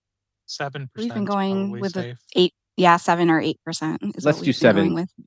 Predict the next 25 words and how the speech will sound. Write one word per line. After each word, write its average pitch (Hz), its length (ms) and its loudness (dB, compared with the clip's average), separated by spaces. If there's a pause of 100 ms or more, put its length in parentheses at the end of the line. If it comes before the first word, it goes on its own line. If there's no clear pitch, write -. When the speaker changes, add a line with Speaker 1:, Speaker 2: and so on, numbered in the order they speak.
Speaker 3:
Eight, 165 220 6
eight. 165 240 6 (120)
I 135 100 6
hope 147 180 6
you 143 80 0
get 139 140 6
eight. 139 240 6
Let's 139 160 2
just - 140 -8
do 113 60 -4
seven 101 260 2
to 92 60 -2
be 92 100 -2
conservative. 90 460 -10 (100)
What 156 160 6
number 156 200 6
is 110 100 2
this 113 120 -2
gonna 104 200 0
be? 85 180 -8 (1300)
Speaker 1:
I 156 100 -16
would 202 120 -16
guess 151 220 -8
somewhere 131 400 -10
around 117 560 -16